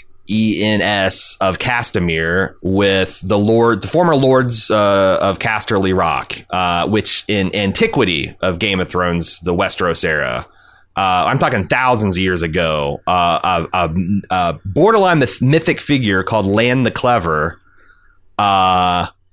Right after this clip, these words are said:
tricked the Casterlys out of their rock and stole their whole house and name. And there's lots of different theories, like, you know, uh, and, and ways that he is said to gone about that. But this happened a long time ago.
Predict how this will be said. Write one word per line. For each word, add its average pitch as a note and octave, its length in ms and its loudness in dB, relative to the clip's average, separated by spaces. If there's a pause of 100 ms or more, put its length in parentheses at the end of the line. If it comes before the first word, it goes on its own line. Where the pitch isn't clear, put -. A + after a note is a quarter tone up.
tricked - 560 -2 (120)
the A#2 120 0
Casterlys A2+ 720 0
out A2+ 220 0
of G#2+ 100 0
their G#2 120 2
rock G#2+ 320 0
and F2 100 -2
stole G#2 420 0
their F2+ 120 0
whole G2 180 0
house E2+ 600 -2
and F2 140 -2
name. D#2 460 -4 (460)
And F#2+ 260 0
there's G2+ 180 0
lots A2+ 280 -2
of G#2 60 -4
different G#2+ 280 -2
theories, G#2+ 580 0
like, F2+ 360 -2
you F#2 80 -2
know, E2+ 440 0
uh, D#2+ 640 -2 (120)
and, E2 500 -2
and F#2 180 0
ways G2 340 0
that F2+ 120 -2
he F#2+ 180 -2
is F2+ 100 -2
said F#2+ 220 0
to F#2 60 -2
gone F2+ 200 -2
about F#2+ 360 -2
that. G2+ 260 -2
But F2 120 -6
this B2+ 140 -2
happened G#2 380 -2
a E2+ 60 -2
long G2 480 0
time D#2+ 240 -4
ago. C#2 520 -6